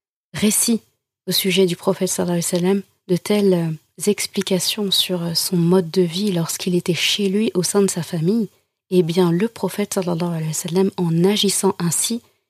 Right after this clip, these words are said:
il prend soin des épouses, des femmes de la communauté musulmane jusqu'à la fin des temps,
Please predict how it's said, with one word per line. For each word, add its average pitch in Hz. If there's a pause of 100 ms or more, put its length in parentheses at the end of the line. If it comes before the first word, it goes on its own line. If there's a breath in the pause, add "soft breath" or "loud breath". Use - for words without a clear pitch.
(120)
il 170
prend -
soin 214 (340)
des 170
épouses, 214
des 170
femmes 190 (420 soft breath)
de 185
la 170
communauté 196
musulmane 185
jusqu'à 185
la 165
fin -
des 196
temps, 185